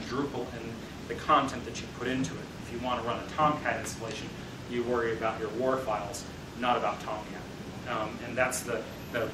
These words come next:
the fundamental shift that Juju is introducing. So the question is, um, exactly, you know, what I've talked about so far isn't all that kind of, you know, special. Everybody's gonna be like, "Well, okay, whoop-de-doo,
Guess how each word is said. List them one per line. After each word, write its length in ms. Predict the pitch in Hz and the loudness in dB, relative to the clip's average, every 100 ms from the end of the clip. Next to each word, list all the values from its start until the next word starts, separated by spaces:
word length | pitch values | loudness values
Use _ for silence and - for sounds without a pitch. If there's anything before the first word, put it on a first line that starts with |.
| - | 2
the 160 | 110 | 2
fundamental 800 | 110 - 185 180 165 151 147 135 | 2 2 4 4 4 4 4 2
shift 400 | - - 147 - - - | 0 2 2 4 0 -2
that 120 | 127 123 | -4 -2
Juju 320 | 127 123 117 | -2 0 0
is 140 | 110 - | 0 -2
introducing. 440 | - - 101 95 - - - - - - - - - - - - - - - | -4 -4 -6 -6 -8 -8 -10 -10 -10 -10 -8 -8 -10 -8 -8 -8 -8 -8 0
So 340 | - 202 190 | 12 12 12
the 120 | 185 180 | 10 10
question 380 | 254 269 220 | 10 10 8
is, 280 | 180 165 - - | 4 4 2 6
um, 400 | 160 147 139 135 - - 156 | 10 10 10 4 -2 -6 -4
exactly, 640 | 139 185 214 208 190 165 - - - | 4 8 8 8 4 4 2 -6 -2
you 60 | 156 | 2
know, 140 | 147 - - | 4 2 0
what 120 | 190 233 | 6 6
I've 160 | 226 | 8
talked 180 | 196 180 | 8 8
about 180 | 170 160 | 6 4
so 120 | 247 | 4
far 200 | - 160 | 4 4
isn't 140 | 165 156 | 4 2
all 140 | 147 | 4
that 180 | 139 - | 4 2
kind 140 | 131 | 2
of, 100 | 123 - | 2 0
you 60 | - | -2
know, 60 | 120 | -2
special. 400 | - 127 - 117 - - - | 0 0 0 -4 -6 -8 -4
Everybody's 320 | 156 175 170 156 | 0 2 0 0
gonna 140 | 139 | 2
be 40 | |
like, 140 | 131 123 - | 4 4 0
"Well, 640 | - - - - - 147 | -6 -6 -8 -8 -4 -4
okay, 300 | - 131 135 | -2 0 0
whoop-de-doo, 540 | 135 135 139 131 123 | 0 0 0 0 0